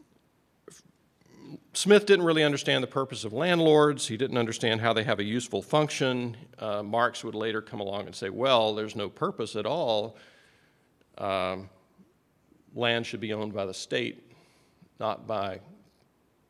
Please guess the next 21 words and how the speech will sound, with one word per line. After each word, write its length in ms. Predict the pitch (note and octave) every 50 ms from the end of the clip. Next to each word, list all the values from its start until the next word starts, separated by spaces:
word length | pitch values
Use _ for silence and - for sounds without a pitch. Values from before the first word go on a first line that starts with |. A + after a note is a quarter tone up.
| _ _ _ _
capitalists." 640 | - C#3 B2 - - - G#2 - - - - - - _ _ _ _ _ _ _ _ _ _ _ _ _ _ _ _ _ _ _ _ _ _ _ - - - _ _ - - - - _ _ _ _ _
Smith 580 | - - - E3 E3+ D#3+ D#3+ E3 F#3 - D3
didn't 300 | B2+ C#3 C#3+ A#2 C3 C#3
talk 280 | - - C#3 B2+ - -
much 220 | A#2 A#2 A#2 -
about 220 | G#2 G2 G2+ G2 -
the 120 | A2 A2
entrepreneur, 800 | G#2+ G#2+ G#2+ - - - G#2 G#2+ A#2+ D3 E3+ E3+ E3+ E3 E3 D#3+
didn't 500 | B2+ G#2+ A#2 G2+ - G#2+ A2 G#2 G#2+ G2+ - - _ - G#2 A2+
leave 220 | A#2 A2+ A2+ A2
any 180 | A2+ A2 G#2+ G#2
room 440 | G2+ A2 A2 A2+ A#2 A#2 A#2 A2+
for 680 | A2 - - A2 G#2+ G#2 G#2 G#2 G2+ G2+ G2 F#2+ F#2 F#2+ - - - _ _ _ _ _ -
that 680 | G#2 G2+ G#2 G#2 G2+ G#2 G#2 G#2 - - _ - - _ _ _ _ _
person, 680 | - - - A#2+ B2 B2 - - A#2+ A2+ A2 A2 A2+ B2 - - -
that 160 | A2+ F2+ -
very 220 | A#2 G#2+ G#2 G#2+
important 520 | G2 G2 - - A#2+ A#2+ A#2+ B2+ B2+ - -
person 580 | B2 A#2 A2+ - - A#2 A2 A#2 B2 C#3+ D3+ - _ -
in 220 | A2+ A2 G#2 G#2
his 560 | F2+ G#2+ G#2 G#2+ G#2 G#2 G2+ - - - -